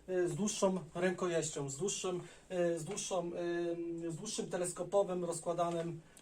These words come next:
e, z rozkładaną sztycą. Dokładnie zabrakło mi tego słowa. Mój kamerzysta Patryk właśnie mi podpowiedział, także dzięki. Lecimy. Dobra, mam tutaj kilka propozycji. E, kilka propozycji według mnie,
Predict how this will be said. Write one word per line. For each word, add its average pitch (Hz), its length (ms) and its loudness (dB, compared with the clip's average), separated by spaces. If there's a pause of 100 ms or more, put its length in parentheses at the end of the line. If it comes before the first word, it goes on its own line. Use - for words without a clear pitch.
(180)
e, 156 760 4
z 190 340 6
rozkładaną 180 540 8 (200)
sztycą. 139 600 6 (360)
Dokładnie 233 420 4
zabrakło 220 420 6
mi 202 120 0
tego 208 280 0
słowa. 226 400 6 (200)
Mój 277 220 8
kamerzysta 226 640 10
Patryk 254 420 8
właśnie 226 320 8
mi 196 120 4
podpowiedział, 202 720 8 (280)
także 196 320 10
dzięki. 269 300 4 (640)
Lecimy. 202 420 4 (100)
Dobra, 170 260 6
mam 277 180 10
tutaj 269 260 4
kilka 277 280 6
propozycji. 214 760 2 (1040)
E, 185 40 -6
kilka 254 300 0
propozycji 208 560 0
według 220 520 2
mnie, 214 380 2